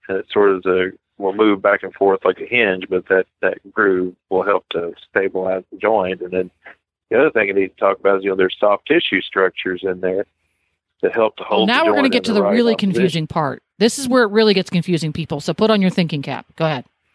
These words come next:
Speaker 1: All right.
Speaker 2: <laughs> So, okay,
Speaker 1: Made
Speaker 2: so
Speaker 1: out of aluminum foil, so people can't read my thoughts.
Speaker 2: There we go. <laughs> A fellow Marvel Comics fan. Yay. Um,
Speaker 1: <laughs>
Speaker 2: so, so we've got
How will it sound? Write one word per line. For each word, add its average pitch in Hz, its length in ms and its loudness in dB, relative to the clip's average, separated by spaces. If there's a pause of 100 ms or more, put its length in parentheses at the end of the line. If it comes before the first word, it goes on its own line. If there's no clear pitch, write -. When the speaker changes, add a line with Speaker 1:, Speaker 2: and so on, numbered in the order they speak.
(120)
Speaker 1:
All 104 180 2
right. 110 220 -4 (580)
Speaker 2:
<laughs> 285 80 4 (1700)
So, 269 300 2
okay, - 280 0
Speaker 1:
Made 139 120 4
Speaker 2:
so 139 80 6
Speaker 1:
out 127 60 2
of 120 60 -4
aluminum 117 520 2
foil, 101 300 2
so 101 80 -10
people 98 280 -8
can't 95 240 -4
read 95 180 -2
my 90 180 -6
thoughts. 90 380 -2
Speaker 2:
There 262 200 2
we 277 60 0
go. 277 180 0
<laughs> - 20 -6 (2500)
A 302 100 0
fellow 311 320 2
Marvel 285 320 0
Comics 254 340 0
fan. 220 220 0
Yay. 269 240 0 (380)
Um, 262 340 2 (520)
Speaker 1:
<laughs> - 840 -4
Speaker 2:
so, 247 500 2 (220)
so 262 160 2
we've 254 160 4
got 262 240 2